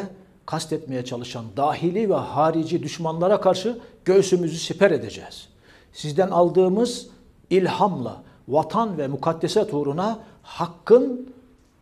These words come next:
iyiliğin ve adaletin bütün dünyaya hakim olması için canla başla çalışacak ve bu uğurda mücadelemizi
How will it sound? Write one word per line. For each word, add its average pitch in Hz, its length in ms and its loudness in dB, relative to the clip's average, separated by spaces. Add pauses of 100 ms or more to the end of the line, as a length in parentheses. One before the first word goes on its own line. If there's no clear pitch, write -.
(440)
iyiliğin 185 680 2
ve 160 80 2
adaletin 165 760 2
bütün 196 320 -2
dünyaya 143 420 -2
hakim 156 320 2
olması 170 380 2
için 220 360 -2 (440)
canla 131 720 0 (140)
başla 180 460 2
çalışacak 165 680 -2 (260)
ve 147 180 0
bu 214 160 2
uğurda 160 480 0 (280)
mücadelemizi 143 1040 0